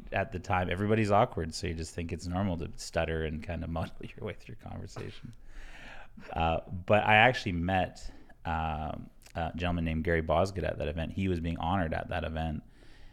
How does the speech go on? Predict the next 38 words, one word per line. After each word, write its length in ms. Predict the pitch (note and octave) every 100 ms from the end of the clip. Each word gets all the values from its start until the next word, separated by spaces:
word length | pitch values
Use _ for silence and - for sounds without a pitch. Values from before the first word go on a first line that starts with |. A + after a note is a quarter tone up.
| - -
and 320 | F2 E2+ D#2+
he's 260 | F#2 F2
become 600 | E2 E2+ - F2 E2+ E2+ D#2+
a 60 |
mentor 580 | E2 E2 F#2 - D#2+ F2+ - - -
of 160 | E2 D#2
sorts, 380 | - D#2+ D#2 -
but 220 | - -
I, 80 | -
you 60 | D#2+ - - -
know, 40 | -
I 20 | F2+
won't 140 | E2+
get 100 | E2+
into 180 | D#2+ D#2
that. 280 | E2 E2 - - - -
But 100 | F#2+
I 40 |
remember 320 | G2 A2 B2+ G2
doing, 300 | F2+ F#2+ F2+
going 240 | F2+ F#2+
to 60 | F2
that 140 | D#2
event, 320 | D#2+ E2 D2
and 100 | D2 E2
I 80 |
could 180 | D#2 -
not 320 | F2 F#2 F#2+ D2+ - - - - -
talk 280 | G2 F#2 -
to 80 |
somebody 380 | F#2 F2 E2 E2
for 160 | - E2
longer 380 | E2 E2+ F2+ E2
than 340 | D2+ D#2 D#2+ - - - - - - - - - -
five 280 | - F2 D#2+
minutes 440 | D#2 D#2+ - - - - - - - -
without 360 | D#2 F2+ D#2+
just 320 | F2 D#2 -